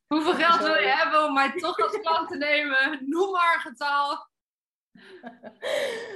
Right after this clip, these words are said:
Speaker 2: Ja, maar het kan maar zo zijn dat ik over een poosje, als dit, zeg maar, draait en dat ik,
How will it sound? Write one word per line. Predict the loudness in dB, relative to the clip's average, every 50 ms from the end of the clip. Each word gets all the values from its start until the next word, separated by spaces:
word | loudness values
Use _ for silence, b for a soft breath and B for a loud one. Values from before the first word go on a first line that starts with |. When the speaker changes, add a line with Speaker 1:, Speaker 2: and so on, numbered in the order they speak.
| -16 -16 -10
Speaker 2:
Ja, | -2 0 0 2 2 0 0
maar | 0 0 -2
het | -2 -4
kan | -6 -4 -4
maar | -4 -6 -6
zo | -6 -8 -8 -6
zijn | -6 -4 -2 -2 -2 -4
dat | -6 -8 -8
ik | -8 -10 -8
over | -8 -8 -8 -8 -8
een | -10 -10 -6
poosje, | -6 -4 -4 -4 -4 -6 -6 -2 -2 -2 0
als | 0 -2 -2 -4 -4 -6
dit, | -6 -6 -6 -8 -14 -18
zeg | -20 -20 -16 -16 -12 -8
maar, | -6 -6 -6 -6
draait | -4 -2 0 2 2 2 2 2 2 0 -2 -6
en | -8 -8 -8 -6 -6
dat | -6 -6 -8
ik, | -10